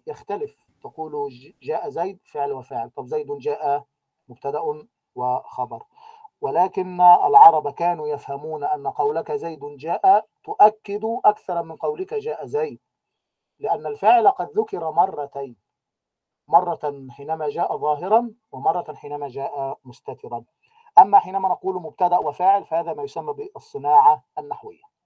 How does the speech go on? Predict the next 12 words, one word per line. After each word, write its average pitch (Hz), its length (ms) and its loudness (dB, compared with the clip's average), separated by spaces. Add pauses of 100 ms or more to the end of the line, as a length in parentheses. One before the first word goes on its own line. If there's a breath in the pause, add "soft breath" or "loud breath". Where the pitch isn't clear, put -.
(1080)
طيب، 147 240 -2
واذكر 226 320 6
ربك 208 520 -2
إذا 165 240 -2
نسيت، 190 400 -6 (120)
قلنا 202 340 2
نسيت 175 420 -8 (540)
فعل 139 280 -4 (300)
ماضي، 185 580 2 (1000)
آه، 139 240 -6
فعل 202 280 -2
الشرط، 151 360 -6